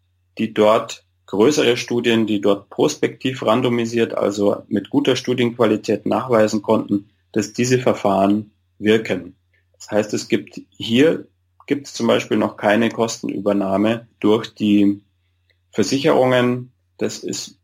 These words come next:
funktioniert meist im Rahmen dann von, äh, einer sogenannten Eagle-Leistung, beziehungsweise der Versicherte muss dort dann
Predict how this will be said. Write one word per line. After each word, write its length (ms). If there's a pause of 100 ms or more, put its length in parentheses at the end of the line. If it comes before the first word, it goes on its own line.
(120)
funktioniert 480
meist 380
im 120
Rahmen 380
dann 220
von, 340
äh, 40
einer 540
sogenannten 460
Eagle-Leistung, 720
beziehungsweise 480
der 140
Versicherte 480
muss 200
dort 260
dann 260